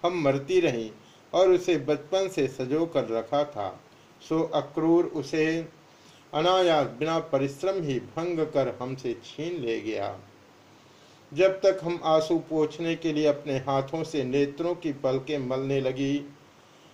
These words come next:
तब तक तो मोहन दूर चले गए। सखी, हमारी आंखों में रथ के पहियों की धूल डालकर हमें अंधी बनाकर वे भाग निकले।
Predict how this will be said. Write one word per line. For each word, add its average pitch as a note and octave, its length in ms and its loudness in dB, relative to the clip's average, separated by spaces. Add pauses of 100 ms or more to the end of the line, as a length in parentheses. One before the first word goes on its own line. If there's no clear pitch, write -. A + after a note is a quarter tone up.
(200)
तब F#3+ 240 4
तक G3 100 6
तो F#3 240 2
मोहन D#3+ 480 0
दूर D3+ 240 2
चले C3+ 340 0
गए। A2+ 280 0 (520)
सखी, D3+ 480 0 (440)
हमारी F3 460 6
आंखों D#3 380 2
में E3 200 2
रथ E3+ 320 2
के E3+ 120 4
पहियों D3 520 2
की D#3+ 200 0
धूल D#3 400 -2
डालकर C3+ 720 0 (540)
हमें F3+ 280 2
अंधी D#3+ 380 2
बनाकर D#3 500 2
वे C#3 180 2
भाग C3+ 440 0
निकले। G#2+ 380 -6